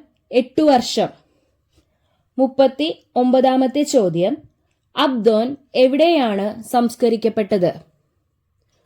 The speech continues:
ഉത്തരം, അമലേക്യരുടെ മലനാട്ടിൽ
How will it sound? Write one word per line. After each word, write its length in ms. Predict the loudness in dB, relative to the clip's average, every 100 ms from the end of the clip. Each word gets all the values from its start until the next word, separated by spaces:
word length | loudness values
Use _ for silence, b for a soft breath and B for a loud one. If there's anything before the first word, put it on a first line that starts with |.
| _ _ _
ഉത്തരം, 440 | -6 0 2 2 -2 _ _ _ _ _ _ _ _ _ _ _ _ _
അമലേക്യരുടെ 840 | 2 4 4 2 0 -2 0 0 0
മലനാട്ടിൽ 800 | 2 2 0 -2 -2 -4 -4